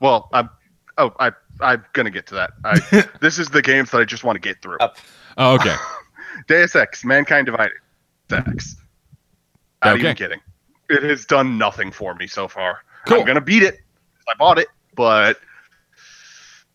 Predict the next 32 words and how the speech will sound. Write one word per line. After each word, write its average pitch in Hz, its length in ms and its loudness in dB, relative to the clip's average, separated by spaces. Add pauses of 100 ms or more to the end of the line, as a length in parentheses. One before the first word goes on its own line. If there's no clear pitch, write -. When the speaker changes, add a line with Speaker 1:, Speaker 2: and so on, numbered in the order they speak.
(180)
Speaker 1:
eh, 208 80 0
that's 220 760 2
thirty 160 280 0
dollars 117 360 -2
down 95 200 -10
the 95 60 -20
thra-, 101 380 -8
drain. 104 360 -2 (420)
That's - 160 -2
one 359 140 4
thing 370 160 2
that 208 100 4
I 170 40 6
wanna 143 240 2
talk 92 220 -8
about. - 180 -8 (260)
Come 269 180 4
on, 117 220 2
GameStop, 117 600 -2
lower 240 420 2
the 151 120 -6
prices 160 420 -4
on 170 140 -6
used 170 280 -10
games. 196 480 -6
Speaker 2:
Never! 254 580 0 (280)
Speaker 1:
Seriously? 240 720 -4 (1400)
I 233 120 4
mean, 240 260 4
I 277 160 6
remember, 233 640 4
like, 160 340 0